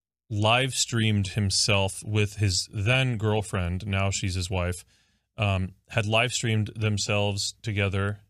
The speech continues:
uh, in the carnal embrace, and, um,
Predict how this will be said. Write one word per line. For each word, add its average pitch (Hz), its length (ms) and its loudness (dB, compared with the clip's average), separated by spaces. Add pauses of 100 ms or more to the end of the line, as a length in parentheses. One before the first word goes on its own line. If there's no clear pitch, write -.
(260)
uh, 95 320 0 (180)
in 107 380 0 (280)
the 117 100 -4
carnal 107 440 0
embrace, 101 540 -2 (420)
and, 120 460 2 (420)
um, 107 380 2